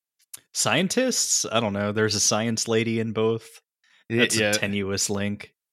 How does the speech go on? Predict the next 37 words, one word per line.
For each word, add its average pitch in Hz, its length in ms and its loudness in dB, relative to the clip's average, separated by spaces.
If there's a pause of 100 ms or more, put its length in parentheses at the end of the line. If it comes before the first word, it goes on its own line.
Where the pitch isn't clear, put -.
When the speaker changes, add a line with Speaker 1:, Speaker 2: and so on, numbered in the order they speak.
(140)
Speaker 2:
Tenuous - 300 -6
at - 100 -14
best. - 320 -4 (880)
Uh, 95 500 2 (160)
so - 140 -2
yeah, 190 240 2 (100)
like, 208 180 0 (1160)
Tim 302 140 2
Blake 247 140 4
Nelson's 185 340 2
an 156 60 4
asshole. 143 600 4
Uh, 131 320 2
he 120 240 -2
comes 139 240 -2
across 131 400 0
this 113 200 -4
locker. 117 640 2
He, 113 160 -8
he 117 80 -6
buys 117 280 0
this 127 160 -4
lot 104 360 2
for 98 260 -6 (300)
relatively 113 560 0
cheap, 98 340 -4
and, 85 180 -10 (440)
uh, 95 120 -2 (100)
in 160 160 0
it 143 100 -2
he 135 160 0
finds 120 340 0
a 110 60 -4
fucking 107 640 -4 (200)
seance 147 720 -2
table 170 580 2
with, 110 440 0